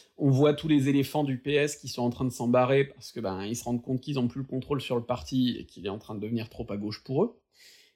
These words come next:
Et, euh, je trouve que c'est intéressant ce qui se passe aujourd'hui parce qu'il y a une clarification, là aussi. On secoue un bon coup la passoire pour que la gauche redevienne à gauche et que, ben, ceux qui voudraient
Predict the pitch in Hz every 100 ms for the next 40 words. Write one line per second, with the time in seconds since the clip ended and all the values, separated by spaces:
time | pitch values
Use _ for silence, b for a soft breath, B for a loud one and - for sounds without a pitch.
0 | - 151 143 143 131 120 120 - 233 -
1 | 190 185 185 185 185 254 247 - 151 156
2 | 143 143 147 147 240 - - 147 127 127
3 | 123 196 202 - 185 151 143 151 139 113
4 | - 120 _ _ 123 127 - 185 - 196
5 | 156 139 160 - 196 139 123 - 127 123
6 | 208 - _ b b b b - 135 -
7 | 143 131 139 147 147 156 - 165 160 139
8 | 120 131 202 - - - 180 _ _ 202
9 | 196 208 202 156 143 135 - 170 170 170
10 | 156 151 135 165 160 160 175 175